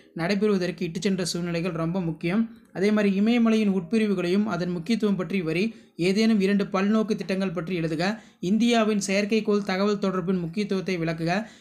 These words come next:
இந்திய அரசியலமைப்பின் சிறப்பு கூறுகளை விளக்குக. இந்திய பிரதம அமைச்சரின் பணிகள் மற்றும் கடமைகள் யாவை? அடுத்து ஜி டி பியை கணக்கிடப்படும் முறைகள் யாவை? அவைகளை விவரி. நெக்ஸ்ட் உலகமயமாக்கல் சார்ந்த சீர்திருத்தங்கள் யாவை?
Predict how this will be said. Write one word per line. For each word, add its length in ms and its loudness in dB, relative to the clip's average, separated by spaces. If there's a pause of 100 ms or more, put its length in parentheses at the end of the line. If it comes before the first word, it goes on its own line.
(100)
இந்திய 340 2
அரசியலமைப்பின் 760 0
சிறப்பு 260 -4
கூறுகளை 360 -2
விளக்குக. 340 -4 (420)
இந்திய 340 2
பிரதம 340 0
அமைச்சரின் 460 0
பணிகள் 420 0
மற்றும் 260 -4
கடமைகள் 440 -2
யாவை? 300 -2 (340)
அடுத்து 360 0
ஜி 120 4
டி 120 2
பியை 240 2
கணக்கிடப்படும் 680 -2 (300)
முறைகள் 420 0
யாவை? 320 2 (140)
அவைகளை 400 -2
விவரி. 280 0 (140)
நெக்ஸ்ட் 260 -2 (120)
உலகமயமாக்கல் 880 2
சார்ந்த 360 -2
சீர்திருத்தங்கள் 640 -2
யாவை? 300 0